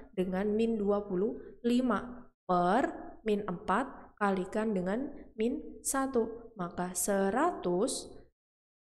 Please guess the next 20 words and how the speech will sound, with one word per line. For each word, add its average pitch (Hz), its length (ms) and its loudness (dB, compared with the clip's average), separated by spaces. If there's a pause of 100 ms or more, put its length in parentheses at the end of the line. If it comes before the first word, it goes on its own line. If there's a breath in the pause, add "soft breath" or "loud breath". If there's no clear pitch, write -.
dikurangi 220 1200 2
dengan 208 560 6
seratus 196 880 0 (240)
per 202 240 2 (480)
empat. 254 720 0
Sehingga 202 960 2
nilai 277 480 4
dari 254 320 4
Y 254 480 2
puncaknya 240 880 0 (240 loud breath)
adalah 202 880 -2 (160)
nol 226 240 -2
per 233 240 -2
empat 247 640 0
atau 185 240 -4
Y 175 240 -2
puncak 277 560 -2
sama 202 560 -2
dengan 180 480 -4 (320 loud breath)
nol. 220 400 4